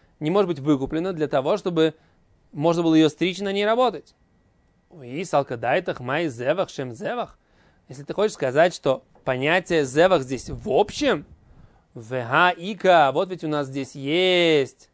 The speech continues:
два случая. Бхор — это первенец,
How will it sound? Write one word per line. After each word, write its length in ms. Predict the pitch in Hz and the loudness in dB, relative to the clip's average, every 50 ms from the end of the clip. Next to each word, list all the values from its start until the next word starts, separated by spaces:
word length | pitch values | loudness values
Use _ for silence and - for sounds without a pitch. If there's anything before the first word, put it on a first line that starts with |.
| _ _ _ _ _ _ _ _ _ _ _ _ _ _ _ _ _ _ _ _ _ _ _ _ | _ _ _ _ _ _ _ _ _ _ _ _ _ _ _ _ _ _ _ _ _ _ _ _
два 320 | - 135 135 165 180 185 185 | -10 0 6 8 8 8 8
случая. 640 | - - 156 143 131 117 - - 139 131 - - - _ _ _ _ _ _ | 6 2 -2 -2 -2 -4 -6 -8 -8 -8 -8 -10 -14 _ _ _ _ _ _
Бхор — 640 | - 220 175 143 156 - - - 127 117 113 120 - _ _ _ _ _ _ _ _ _ _ _ _ _ _ | -12 -4 -2 -2 -2 -2 -2 -2 0 0 0 -2 -6 _ _ _ _ _ _ _ _ _ _ _ _ _ _
это 400 | - 147 - - 135 127 131 - _ _ _ _ _ _ _ _ _ | -12 -10 -4 -2 -2 -2 -2 -4 _ _ _ _ _ _ _ _ _
первенец, 640 | 185 190 165 135 123 120 120 123 139 151 - - | 2 4 4 4 2 0 -4 -6 -8 -8 -12 -16